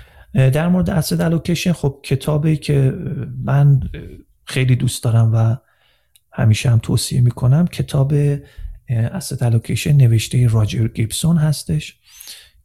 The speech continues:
که اون به نظر من کتاب خوبی هستش. تمرکزش روی استراتژیک asset allocation هستش. اگر بحث تکتیکال asset allocation رو می‌خواین، کتاب‌های دیگه‌ای وجود داره تحت عنوان asset allocation. اکثراً کتاب‌ها،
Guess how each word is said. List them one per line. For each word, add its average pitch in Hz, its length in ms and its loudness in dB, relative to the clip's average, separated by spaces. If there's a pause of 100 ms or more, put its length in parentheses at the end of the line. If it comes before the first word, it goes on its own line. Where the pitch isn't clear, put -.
که 117 340 2
اون 127 280 4
به 123 100 0
نظر 113 280 2
من 120 120 4
کتاب 117 360 -4
خوبی 143 340 -2
هستش. 135 340 0
تمرکزش 131 760 -2
روی 131 440 2 (580)
استراتژیک 120 800 -2
asset 113 200 -6
allocation - 640 -2
هستش. - 480 -18 (460)
اگر 120 260 0
بحث 113 460 -2
تکتیکال - 600 -4
asset - 160 -4
allocation 143 600 0
رو 147 120 4
می‌خواین، 147 300 2
کتاب‌های - 520 -2
دیگه‌ای 127 540 0 (440)
وجود 117 300 -2
داره 110 220 2
تحت 110 300 -6
عنوان 110 420 0 (320)
asset - 220 -8
allocation. 113 720 -2
اکثراً 127 520 0
کتاب‌ها، 135 800 -2